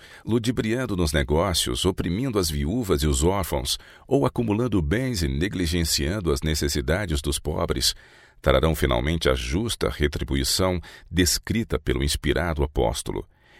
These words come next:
"Eia, pois, agora, vós ricos, chorai e pranteai por vossas misérias, que sobre vós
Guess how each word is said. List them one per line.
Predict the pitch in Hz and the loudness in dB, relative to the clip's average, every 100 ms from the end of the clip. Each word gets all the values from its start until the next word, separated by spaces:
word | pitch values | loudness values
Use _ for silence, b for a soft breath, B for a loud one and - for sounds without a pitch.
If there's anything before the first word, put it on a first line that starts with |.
| b | b
"Eia, | 78 95 104 | 2 4 2
pois, | 78 95 113 98 | 2 2 2 4
agora, | 90 87 107 113 80 | 2 4 4 4 2
vós | 67 80 73 | 2 2 4
ricos, | 80 123 - 57 - B B B | 2 0 -2 -4 -4 B B B
chorai | - - 90 107 131 101 | -4 2 2 2 0 0
e | 78 | -2
pranteai | 76 87 90 82 82 113 | 0 0 0 -2 0 0
por | - 80 | 0 2
vossas | 95 87 85 | 2 2 0
misérias, | 87 82 78 107 90 58 - - B B - | 2 2 2 2 -2 -2 -2 -2 B B -6
que | |
sobre | - 78 85 | 0 2 2
vós | 87 80 117 117 | 2 2 2 0